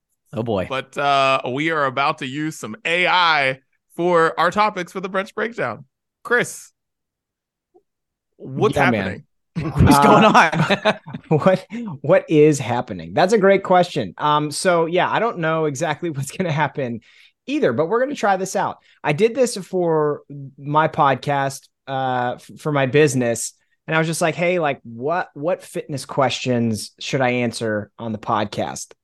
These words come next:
Speaker 3: Uh, and it, it spit out ten, and, like, f-, like, five, six, seven of them were actually legitimately good. So I was like, "Well, could we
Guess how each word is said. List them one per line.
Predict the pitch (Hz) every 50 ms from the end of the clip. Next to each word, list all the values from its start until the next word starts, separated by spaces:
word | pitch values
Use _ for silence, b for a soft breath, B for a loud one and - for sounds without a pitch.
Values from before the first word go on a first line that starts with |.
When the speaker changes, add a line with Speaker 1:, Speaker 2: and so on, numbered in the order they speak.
| _
Speaker 3:
Uh, | - 113 110 107 107 104 104 - -
and | 139 135 139
it, | 139 - -
it | 151 147 143 -
spit | - - - - 156 180
out | 208 202 - -
ten, | - - - 135 160 160 113 98 101 101 104 _ _ _ _ _ _ _ _ _ _ _ -
and, | 135 139 139 135
like, | 131 127 123 113 - - _ _ _ _ _ _ _ _ _ _
f-, | - _ - - - - _
like, | - 123 113 107
five, | - - - 165 170 180 160
six, | - - - 170 - -
seven | - - 156 160 175
of | 170
them | 151 131
were | 131 131
actually | 135 143 139 - 147 127 113
legitimately | 127 143 123 127 160 180 180 160 143
good. | 120 131 147 147 131
So | - 127
I | 123
was | 123
like, | 147 135 _ 170
"Well, | 180 180
could | - - 214 214 - 403
we | 403